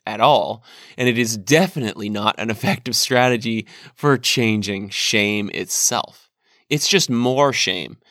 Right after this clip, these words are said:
It's shame squared. And we also have an opportunity to look at the impact that cancel culture has on us and see that it might actually be blinding us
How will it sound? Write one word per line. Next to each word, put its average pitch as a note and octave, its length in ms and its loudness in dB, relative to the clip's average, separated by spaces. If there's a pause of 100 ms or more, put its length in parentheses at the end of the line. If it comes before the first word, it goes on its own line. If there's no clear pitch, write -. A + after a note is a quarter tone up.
(260)
It's A#2 300 2
shame B2+ 580 0
squared. F2+ 680 -4 (920)
And C#3+ 120 2
we D3+ 140 2
also A3 400 0
have E3+ 160 2
an B2+ 100 0
opportunity G2 760 -4 (340)
to C#3 140 0
look C#3 420 2
at F3+ 120 -4
the - 160 -6
impact B2 540 0
that A2 200 -2
cancel G#2+ 360 -2
culture G2+ 360 -8
has G2 300 -2
on F#2 200 -6 (100)
us - 560 0 (460)
and C3+ 220 2
see G3+ 560 4
that C3 180 2
it D3+ 160 0
might F#3+ 380 0
actually D#3+ 580 0
be A#2+ 400 -2
blinding C3+ 880 2
us - 360 -6